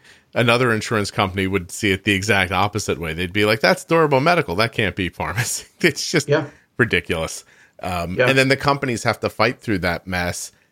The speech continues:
Speaker 1: And then when people can't get them, they're like, "It's the company's fault." And you're like, "Well,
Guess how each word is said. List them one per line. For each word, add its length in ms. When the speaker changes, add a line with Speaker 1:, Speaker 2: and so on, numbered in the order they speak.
Speaker 1:
And 280
then 260
when 160
people 260
can't 260
get 200
them, 160
they're 100
like, 200
"It's 160
the 100
company's 480
fault." 280
And 100
you're 60
like, 200
"Well, 360